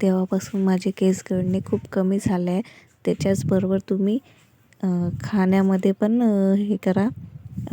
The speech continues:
रोज एक अंड खायचं. हे पहा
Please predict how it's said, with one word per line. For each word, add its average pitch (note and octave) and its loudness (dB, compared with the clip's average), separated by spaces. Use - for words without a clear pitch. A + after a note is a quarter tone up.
रोज G#3 4
एक G3+ 0
अंड F#3 2
खायचं. F#3+ -4
हे F#3+ 0
पहा F#3 -2